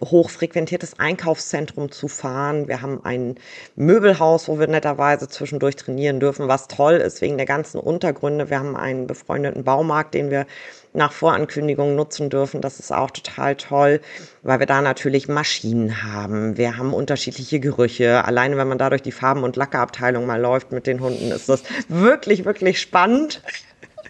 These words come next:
<laughs> Ja, ähm, und, ähm, genau, das sind zum Beispiel Sachen. Mit den Fortgeschritteneren machen wir natürlich auch solche Spaziergänge mal über den Kudamm, ja, und mal über den Breitscheidplatz, also die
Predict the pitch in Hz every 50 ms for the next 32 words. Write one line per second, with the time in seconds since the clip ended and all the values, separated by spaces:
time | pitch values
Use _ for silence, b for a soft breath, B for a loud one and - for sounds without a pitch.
0 | - _ - - - 185 - _ - - 339 403 453 - - _ - - 330 -
1 | _ - - - 254 - - B 254 269 277 277 277 269 B B B B B B
2 | B - 196 185 180 196 208 202 B B B B B - 196 196 196 196 196 190
3 | 202 202 196 196 B B B B B B B _ - 196 196 196 196 196 196 -
4 | - - 190 190 180 185 185 185 185 180 - - 226 196 170 147 135 160 170 180
5 | 180 180 185 185 - - 180 180 165 170 - 170 156 139 151 139 139 160 156 151
6 | 156 156 - 160 143 - - 160 175 185 - - 170 - - - 160 - 175 165
7 | 156 156 147 156 151 151 156 160 151 175 160 147 165 156 156 160 - - 190 190
8 | 202 180 - - 123 131 127 - - - 135 135 131 135 - 143 143 139 131 -
9 | - - 101 - - - 160 160 - - - 160 165 156 156 156 160 156 151 147
10 | 151 147 - - 170 156 165 160 165 - - - - 240 226 156 127 - - -
11 | - _ _ _ _ _ _ - - 120 131 160 175 - - 156 151 - - 143
12 | 156 165 - - 165 156 151 - - 165 190 - - 170 156 - - 160 - -
13 | - 143 147 160 160 160 170